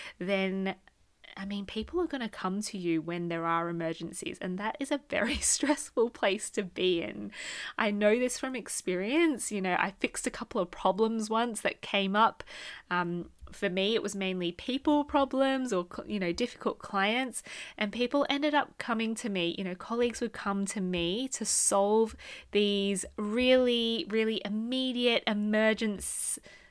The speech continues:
uh, emergency issues or urgent problems that they had.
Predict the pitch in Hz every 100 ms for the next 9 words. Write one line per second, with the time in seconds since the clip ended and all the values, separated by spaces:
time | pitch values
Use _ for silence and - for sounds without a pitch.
0 | _ 190 180 - - 214 254 240 240 196
1 | - 226 214 214 - 220 - 226 208 208
2 | 196 196 196 - 220 233 214 226 214 -
3 | - - 202 208 202 202 196 - 202 190
4 | 190 175 170 170